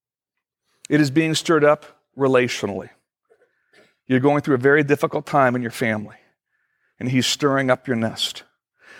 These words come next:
Some of you are having your nest stirred up financially. How do you navigate these economic days?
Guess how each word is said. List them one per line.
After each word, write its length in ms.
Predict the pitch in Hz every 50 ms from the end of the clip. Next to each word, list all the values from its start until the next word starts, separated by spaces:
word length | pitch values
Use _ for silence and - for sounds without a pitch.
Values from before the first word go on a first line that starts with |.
| - -
Some 180 | - 190 190
of 80 | 185 185
you 100 | 185 180
are 40 | 170
having 280 | 165 180 175 175 175 170
your 100 | 165 160
nest 260 | 165 160 160 - -
stirred 200 | - 180 165 156
up 140 | 160 - -
financially. 1000 | - - 156 143 139 135 135 135 135 139 143 135 - - 120 104 101 95 - - _ _ _ _ _ _ _ _ _ _ _ _ _ _ _ _ _ _
How 180 | _ - 131 131
do 80 | 139 151
you 60 | 151
navigate 600 | 151 147 143 151 143 151 147 143 143 147 143 -
these 180 | 160 143 123
economic 560 | 151 143 - 151 135 143 143 139 143 143 131 -
days? 480 | 147 147 143 131 120 - - - -